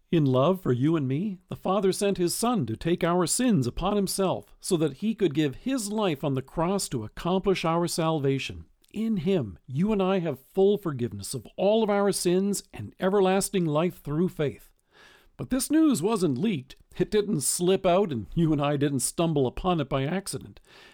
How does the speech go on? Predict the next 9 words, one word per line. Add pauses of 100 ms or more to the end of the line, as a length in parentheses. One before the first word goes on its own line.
(160)
Jesus
himself
announced
the
Father's
eternal
love
for
us.